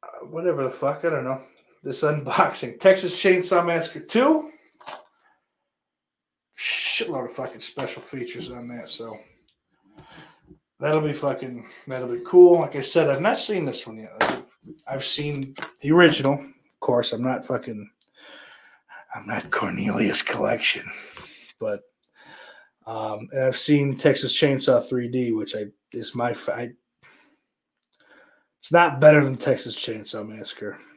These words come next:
Yeah, I don't even like it more. I'm not even gonna try to fucking argue that. Well, Devon Graham,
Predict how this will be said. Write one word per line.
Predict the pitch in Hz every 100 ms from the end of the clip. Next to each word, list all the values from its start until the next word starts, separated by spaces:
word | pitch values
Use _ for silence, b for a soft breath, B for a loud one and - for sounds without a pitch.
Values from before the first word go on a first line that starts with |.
| b -
Yeah, | 190 170
I |
don't | 151
even | 131 104 101
like | 101
it | - 104
more. | 107
I'm | 117
not | 117
even | 107
gonna | 101
try | 101 110
to | 104
fucking | 101 101 101 101 _ _
argue | 107 101 104 95
that. | 98 - _ _ _ _ _ _ _ _ _ _ _ _ _ _ _ _ _ _ _ B B B B B B _ _ _ b b b b _ B B B B B B B B -
Well, | 170 175
Devon | 180 170 180 180
Graham, | 160 175 170 170